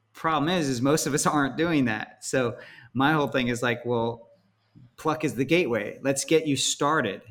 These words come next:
Let's, let's make it so it's an everyday or as much as possible thing. So you're getting that micro dosing plus frequent use equals a cumulative effect.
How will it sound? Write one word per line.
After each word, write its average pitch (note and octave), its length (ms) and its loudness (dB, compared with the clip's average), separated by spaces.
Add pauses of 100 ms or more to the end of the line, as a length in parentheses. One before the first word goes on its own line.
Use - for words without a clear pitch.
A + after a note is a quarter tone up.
(100)
Let's, B2 280 -6
let's C#3+ 280 -2
make D#3+ 200 -2
it D#3 120 0
so C#3 160 2
it's B2+ 100 -4
an B2+ 160 -4
everyday B2+ 720 2
or A2+ 460 0
as A2+ 320 -6
much B2 320 -4
as A2+ 80 -12
possible A#2 500 -4
thing. A#2+ 460 -4
So C3+ 160 -4
you're A2+ 100 -2
getting A#2+ 220 0
that A2 180 -4
micro A2+ 400 -4
dosing A#2 680 -2 (320)
plus A2+ 300 -6
frequent A#2 480 -8
use A2 440 -6
equals A2 420 -6
a A2 60 -10
cumulative G#2 580 -8
effect. - 420 -10